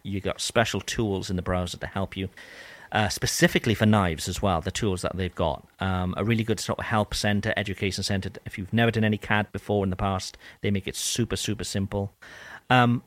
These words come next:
and then the great thing is, once you've designed your knife, you can then either print off a, uh, template to paper and then use that to cut your steel, or they'll cut it for you. Um, they'll get a water jet cut or laser cut. You pick the steel, the thickness, whatever you want,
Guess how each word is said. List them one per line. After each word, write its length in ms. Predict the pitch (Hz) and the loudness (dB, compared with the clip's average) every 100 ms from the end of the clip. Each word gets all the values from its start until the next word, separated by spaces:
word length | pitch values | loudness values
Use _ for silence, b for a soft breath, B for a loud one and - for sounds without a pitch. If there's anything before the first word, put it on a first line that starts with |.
| - | 0
and 140 | 120 | 2
then 80 | 104 | 2
the 80 | 95 | 2
great 240 | 127 143 | 2 2
thing 160 | - 85 | 0 -6
is, 120 | - | -2
once 280 | 123 151 - | 2 2 2
you've 100 | - | -2
designed 540 | 87 90 117 143 117 | -2 4 6 6 4
your 80 | 76 | 2
knife, 500 | 73 113 - - - _ _ - | 0 0 -2 -8 -16 _ _ -6
you 80 | 117 | 2
can 120 | 120 | 4
then 120 | 107 | 4
either 160 | 101 95 | 2 2
print 260 | - 165 - | 4 4 4
off 280 | 113 98 110 | 2 2 2
a, 320 | 92 82 71 | 2 0 -2
uh, 360 | 60 57 62 | -6 -8 -10
template 420 | - 117 98 98 - | -4 0 0 -2 -2
to 80 | |
paper 420 | - 117 107 127 131 | 0 2 4 4 4
and 120 | 98 | 2
then 120 | 90 | 0
use 240 | 87 87 85 | -2 -4 -2
that 240 | 98 110 | -2 -2
to 80 | - | -6
cut 220 | - - | -10 -12
your 60 | - | -10
steel, 400 | - 113 110 120 b b | -4 0 0 -2 b b
or 280 | - 202 98 | 4 4 4
they'll 160 | - 135 | 0 -4
cut 240 | - - | -2 -4
it 80 | - | -4
for 260 | - 113 110 | -2 0 0
you. 140 | 71 - _ _ _ | -4 -10 _ _ _
Um, 280 | - 107 92 | -2 0 0
they'll 160 | 104 101 | -2 -2
get 160 | 98 | -4
a 40 | 87 | -2
water 300 | 107 101 - | 0 0 0
jet 240 | 101 - | -4 -2
cut 220 | 113 95 | -4 -2
or 80 | 90 | -2
laser 320 | 92 95 90 | -2 -4 -4
cut. 320 | 90 95 85 | -6 -4 -4
You 80 | 98 | -6
pick 200 | - - | -2 -2
the 60 | 98 | -4
steel, 520 | - - 98 98 95 | -4 0 2 2 0
the 80 | - | -4
thickness, 540 | - 90 92 82 - | -10 -6 -6 -6 -6
whatever 300 | 113 - 135 | -2 2 2
you 140 | 101 95 | 2 0
want, 320 | 87 85 | 0 -2